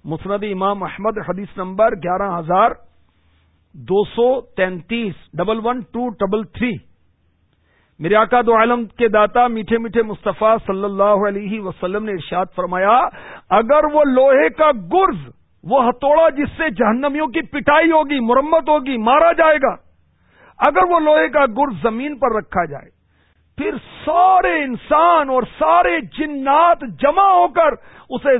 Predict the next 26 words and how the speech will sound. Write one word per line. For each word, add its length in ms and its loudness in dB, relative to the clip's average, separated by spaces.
زمین 440 -6
سے 160 -2
اٹھانا 520 2
چاہیں 440 -4
تو 200 -8
نہ 400 -12
اٹھا 320 -12
سکیں۔ 300 -20
اتنا 260 -10
وزنی 400 -8
ہتھوڑا 320 -6
ہوگا 340 -8
جس 200 -12
سے 160 2
جہنمیوں 640 -6
کو 200 -4
مارا 480 -4
جائے 240 -12
گا۔ 200 -20
جو 300 -8
کفر 360 -6
کی 180 -6
موت 440 2
مرے، 320 2
انہیں 520 -4
فرشتے 440 -2